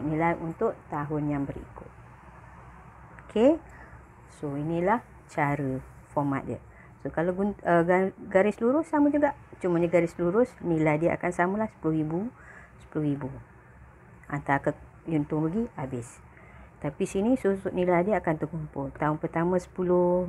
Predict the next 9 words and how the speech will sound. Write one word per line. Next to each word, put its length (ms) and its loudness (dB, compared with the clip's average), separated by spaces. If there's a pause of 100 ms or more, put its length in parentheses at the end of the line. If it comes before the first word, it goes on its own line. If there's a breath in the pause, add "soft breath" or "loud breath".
tahun 240 -2
kedua 320 0
dia 160 2
akan 160 -2
jadi 160 2
dua 240 2
puluh 240 0
dan 320 -2
seterusnya. 720 -12